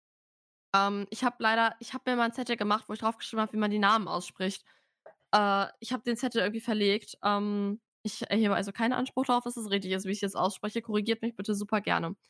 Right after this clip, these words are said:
Es geht um unsere Hauptprotagonistin Qing Gin und sie ist die Tochter der Mondgöttin. Sie lebt alleine mit ihrer Mutter auf dem Mond und alles ist cool, die sind da, leben so ihr Leben.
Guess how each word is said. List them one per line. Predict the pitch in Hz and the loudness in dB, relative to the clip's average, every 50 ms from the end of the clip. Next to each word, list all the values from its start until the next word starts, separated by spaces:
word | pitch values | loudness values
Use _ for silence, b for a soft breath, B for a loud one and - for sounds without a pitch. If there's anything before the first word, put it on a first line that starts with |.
| _ _ _ _ _ _ _ - | _ _ _ _ _ _ _ -4
Es | 226 - | -2 0
geht | 269 262 | 0 2
um | 277 269 | 2 0
unsere | 262 247 247 | 0 2 2
Hauptprotagonistin | 233 220 220 - 233 220 220 208 220 220 214 - - 226 214 214 214 214 208 - - 185 - | 0 0 0 -2 -4 -2 -2 0 0 0 -2 -2 0 0 2 2 2 2 0 -2 -4 -10 -12
Qing | - - - 240 233 226 220 214 208 - | -4 0 2 2 4 4 2 0 -2 0
Gin | - 202 202 226 254 285 339 381 - _ _ _ _ _ _ _ _ _ _ _ _ _ | 0 2 4 4 2 0 -2 -4 -6 _ _ _ _ _ _ _ _ _ _ _ _ _
und | - 233 220 220 226 226 220 | 2 4 4 4 2 0 -2
sie | - 247 | -2 -2
ist | - 277 | -2 -2
die | |
Tochter | 254 269 262 - 233 | -2 0 0 0 2
der | 226 220 | 4 4
Mondgöttin. | 226 208 196 196 190 - - 143 175 - 196 175 180 190 202 226 b b b b b b b | 4 6 4 4 2 0 -4 -6 -4 -2 0 0 0 0 -2 -4 b b b b b b b
Sie | - 226 | -2 2
lebt | 226 214 220 220 - - | 2 2 2 0 -2 -2
alleine | 220 220 214 220 233 233 | 0 2 2 2 2 0
mit | 226 214 - | -4 -4 -4
ihrer | 214 208 208 | -4 -2 -2
Mutter | 190 202 - - 185 | -2 -2 -2 -2 -4
auf | 190 - | -4 -4
dem | - 185 180 | -4 -2 0
Mond | 185 196 220 269 311 330 - - _ _ _ _ _ _ _ - | 2 4 4 4 2 0 -2 -6 _ _ _ _ _ _ _ 2
und | 226 220 220 220 190 | 2 4 4 4 2
alles | 208 208 208 - - | 2 2 0 -2 -8
ist | 190 - - - | -12 -14 -6 -2
cool, | 302 302 311 302 277 | 2 4 4 4 4
die | 233 220 | 2 0
sind | 220 226 226 226 - | 0 0 0 2 2
da, | 220 214 208 208 202 202 190 | 2 4 4 4 2 0 0
leben | 190 196 202 196 196 202 | 0 0 2 2 2 4
so | 196 185 | 2 2
ihr | 160 185 | 2 2
Leben. | 190 202 226 233 269 294 302 320 | 4 2 2 2 0 -2 -4 -6